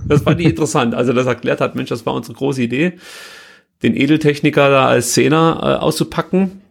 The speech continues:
und mehr über die Flügel zu kommen. Tja, aber man muss sagen, am Ende, äh, hat er alles richtig gemacht, denn man hat gewonnen. So, jetzt gab's hier einen Schlag gegen Kempf und wir erinnern uns,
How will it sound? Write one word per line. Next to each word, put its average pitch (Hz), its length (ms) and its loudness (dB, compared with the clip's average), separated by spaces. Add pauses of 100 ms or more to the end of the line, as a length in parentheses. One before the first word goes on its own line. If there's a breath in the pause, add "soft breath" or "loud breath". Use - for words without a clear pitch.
(340)
und 123 180 0
mehr 131 140 4
über 135 100 2
die 123 80 2
Flügel 165 340 0
zu 170 140 -4
kommen. 202 360 0 (500 loud breath)
Tja, 117 260 2
aber 127 220 4
man 127 120 4
muss 151 140 2
sagen, 170 480 0
am 147 180 0
Ende, 180 360 2 (260 soft breath)
äh, 139 60 -8
hat 151 420 0
er 135 60 4
alles 139 180 2
richtig 165 200 -4
gemacht, 120 300 0
denn 131 80 0
man 127 100 0
hat 139 140 -4
gewonnen. 135 300 2
So, 127 80 0
jetzt 127 160 0
gab's 147 220 0
hier 156 60 4
einen 135 80 4
Schlag 147 360 0
gegen 151 200 0
Kempf 185 300 2
und 139 140 0
wir 139 80 6
erinnern 175 300 4
uns, 190 360 2